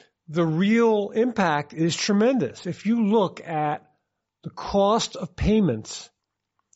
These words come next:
in the E U and the cost of payments in the United States, the cost of payments to society in the European Union is one point seven percent of all G D P. Now,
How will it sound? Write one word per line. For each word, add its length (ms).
in 220
the 80
E 280
U 480
and 340
the 80
cost 460
of 100
payments 480
in 180
the 80
United 360
States, 560
the 80
cost 520
of 120
payments 500
to 240
society 840
in 140
the 80
European 720
Union 520
is 200
one 340
point 380
seven 420
percent 520
of 120
all 200
G 200
D 160
P. 380
Now, 380